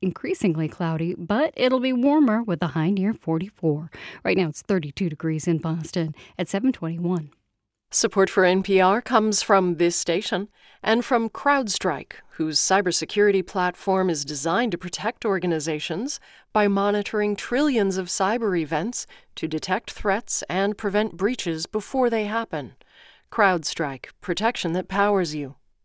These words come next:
Speaker 2: And from P B S with Zora Neale Hurston, Claiming a Space, From American Experience,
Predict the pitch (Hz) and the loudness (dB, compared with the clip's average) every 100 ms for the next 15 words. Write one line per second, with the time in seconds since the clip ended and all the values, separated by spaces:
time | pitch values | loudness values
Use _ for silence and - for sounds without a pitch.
0 | _ _ _ - _ _ _ 233 262 - | _ _ _ -20 _ _ _ 2 2 2
1 | 247 233 - 214 202 180 185 240 - 156 | 0 0 -6 -2 0 2 0 -2 -2 -4
2 | 156 156 147 190 220 220 214 220 220 - | -4 -2 2 4 4 4 4 4 2 -2
3 | 208 - - 147 135 - - 220 226 214 | -2 -2 -2 -4 -6 -10 -2 0 2 0
4 | 180 - 220 208 - - - - - - | 0 -2 -2 -2 -4 -8 -10 -14 -20 -4
5 | 226 214 214 240 294 233 240 240 - 277 | 2 4 4 4 2 0 -4 -4 -4 -4
6 | 302 156 - - - | -4 -6 -10 -12 -14